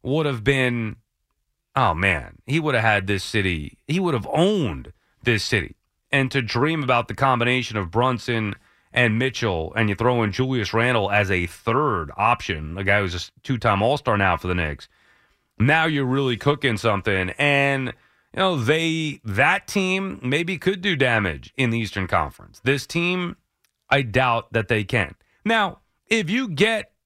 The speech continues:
if the Knicks get up to a five seed, maybe things change. I know Cleveland's good. I'm not trying to disrespect them at all. But of the top teams in the Eastern Conference,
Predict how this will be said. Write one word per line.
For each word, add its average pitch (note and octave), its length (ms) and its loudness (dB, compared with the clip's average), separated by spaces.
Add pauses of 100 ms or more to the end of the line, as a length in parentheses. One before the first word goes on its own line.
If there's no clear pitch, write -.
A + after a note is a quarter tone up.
(320)
if E3 160 0
the E3 80 2
Knicks F#3+ 280 -2
get D3+ 360 0
up F3 240 -2
to D#3 260 -2
a A#2+ 140 0
five D3 480 2
seed, G#3 400 -6 (960)
maybe F#3 280 0
things G#3+ 300 0
change. G#3+ 400 0
I C#3+ 80 4
know G#3 120 2
Cleveland's G3 500 0
good. F#3+ 120 2
I'm E3+ 80 2
not E3 140 2
trying E3+ 160 2
to D3+ 60 0
disrespect D#3+ 580 0
them D3+ 180 2
at C3+ 60 2
all. D#3+ 160 2 (140)
But G3+ 440 0
of D#3+ 200 0
the C3+ 80 0
top G#3 360 -2
teams G3 400 -2
in C#3+ 80 -2
the C#3 80 0
Eastern B2+ 300 -2
Conference, C#3 640 0